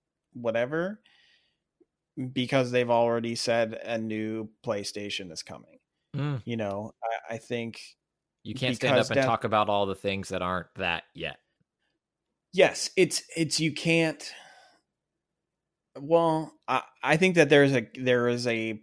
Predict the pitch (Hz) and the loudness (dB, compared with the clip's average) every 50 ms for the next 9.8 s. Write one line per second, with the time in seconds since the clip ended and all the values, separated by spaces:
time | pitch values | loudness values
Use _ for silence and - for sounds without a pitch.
0 | _ - - 147 131 131 131 - 139 131 131 131 120 - 143 131 123 120 - 131 | _ -4 0 2 2 2 2 0 0 2 2 2 0 0 -2 -2 -2 0 0 0
1 | 120 117 120 120 117 113 - - - 120 117 117 117 120 123 123 127 131 131 131 | 0 0 0 -2 -2 -4 -8 -6 -4 -2 0 0 0 0 0 0 0 0 -2 -2
2 | 135 135 - - 123 127 123 120 113 107 98 113 120 120 117 120 113 110 107 107 | -4 -6 -8 -12 -10 -4 -2 -2 -2 -2 -2 -4 -6 -6 -2 0 0 2 2 2
3 | 107 107 107 110 110 - - - - - _ _ _ _ _ _ - 135 120 113 | 0 0 -2 -4 -6 -6 -6 -6 -8 -12 _ _ _ _ _ _ -6 -4 -2 0
4 | 110 107 101 101 107 - - - 117 113 113 110 110 - - - - 113 104 - | 0 0 0 0 -2 -4 -6 -6 -4 -2 -2 -2 -2 -4 -6 -4 -4 -2 -2 -4
5 | - - - 127 120 120 120 120 120 113 113 117 110 117 123 139 - - - 180 | -6 -8 -6 -4 -4 -4 -4 -4 -4 -6 -6 -6 -4 -2 -2 -2 -4 -4 -2 -2
6 | 180 196 226 262 - - - - - 123 120 120 113 110 110 107 104 104 107 - | 0 0 -2 -4 -8 -12 -14 -8 -4 -4 -2 -2 -2 -2 -2 -2 -2 -4 -6 -8
7 | _ _ _ _ _ _ _ _ _ _ _ _ _ _ _ _ - 131 - - | _ _ _ _ _ _ _ _ _ _ _ _ _ _ _ _ -6 0 4 4
8 | 180 - - - - - _ - 139 127 123 123 123 120 117 120 120 123 127 - | 4 4 4 -2 -10 -10 _ -2 0 2 2 2 2 0 0 0 -2 -2 -2 -2
9 | 135 127 123 120 120 135 120 120 113 107 110 107 101 - - - | -2 -2 -2 -2 -2 0 2 2 2 2 0 -4 -6 -8 -10 -14